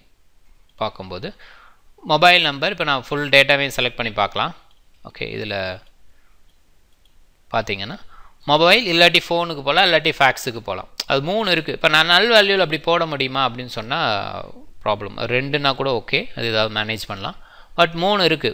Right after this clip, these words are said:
மொபைல் இருந்தா ஓகே, இல்லாட்டி ஃபோன் நம்பருக்கு போவோம், இல்லாட்டி ஃபேக்ஸ் நம்பருக்கு போவோம் அப்படின்னு மாதிரி. ஓகே, இப்போ இந்த கான்செப்ட்டுக்கு நம்ம என்ன பண்ணோம்? கொல்லேஸ் அப்படின்னு சொல்லி ஒரு கான்செப்ட், ரைட். So, அது எப்படி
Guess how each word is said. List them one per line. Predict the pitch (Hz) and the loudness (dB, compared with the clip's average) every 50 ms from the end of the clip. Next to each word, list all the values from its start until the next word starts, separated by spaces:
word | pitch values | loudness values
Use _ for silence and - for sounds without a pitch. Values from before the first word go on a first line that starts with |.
| - - 131 | -2 -4 -4
மொபைல் | 131 135 160 175 180 165 160 | 2 4 4 4 4 4 0
இருந்தா | 135 135 135 139 180 208 180 147 | -4 -4 -4 -2 0 2 0 0
ஓகே, | - - 196 233 208 180 | 0 0 0 0 0 0
இல்லாட்டி | 175 180 180 170 - 180 165 139 - | 4 4 4 4 4 2 0 0 0
ஃபோன் | - 151 151 151 147 | -2 -2 -2 -2 -2
நம்பருக்கு | 135 131 123 113 - 113 | -2 -2 -4 -4 -2 -2
போவோம், | 120 175 226 214 196 | -2 -2 -4 -6 -2
இல்லாட்டி | 196 190 175 170 180 160 - - | 0 0 0 0 -2 -2 2 4
ஃபேக்ஸ் | 135 127 - - 135 117 | 4 4 2 -2 -8 -8
நம்பருக்கு | 110 110 104 104 - 107 | -8 -8 -8 -8 -10 -10
போவோம் | 101 101 104 98 95 | -8 -6 -6 -8 -6
அப்படின்னு | 92 98 104 104 95 92 | -6 -6 -8 -8 -8 -10
மாதிரி. | 92 - 82 76 53 - - - - - - - - 98 | -10 -8 -6 -6 -8 -8 -10 -16 -20 -20 -20 -18 -16 -16
ஓகே, | - - - - - - - - - - - - - _ - - | -16 -16 -18 -20 -20 -20 -20 -20 -20 -20 -20 -20 -20 _ -20 -20
இப்போ | - - 196 185 190 | -4 0 2 2 2
இந்த | 214 226 233 220 208 180 156 - - | 2 2 4 6 6 6 6 6 4
கான்செப்ட்டுக்கு | 165 170 180 180 - - 156 131 - 139 131 151 147 139 | 4 4 4 2 0 -2 -2 0 -2 -2 -2 -2 -4 -4
நம்ம | 127 120 117 113 | -4 -4 -6 -6
என்ன | 117 117 113 | -6 -8 -10
பண்ணோம்? | 104 117 135 - - - | -10 -12 -12 -8 -6 -4
கொல்லேஸ் | 156 156 160 165 165 165 151 - 143 | -2 2 4 6 6 6 4 2 -2
அப்படின்னு | 113 113 123 120 - 117 | -2 -2 -6 -8 -8 -8
சொல்லி | 110 117 113 98 | -6 -6 -6 -6
ஒரு | - - 95 | -8 -8 -10
கான்செப்ட், | 95 95 92 - 95 - - - - - - - - - - - | -10 -10 -10 -12 -14 -14 -14 -20 -20 -20 -20 -20 -20 -18 -16 -16
ரைட். | - 65 - - - - - - - - - - _ | -16 -16 -16 -20 -20 -20 -20 -20 -20 -20 -20 -20 _
So, | - - 131 | -8 -6 0
அது | 123 131 127 | 2 2 2
எப்படி | 123 123 123 | 4 2 2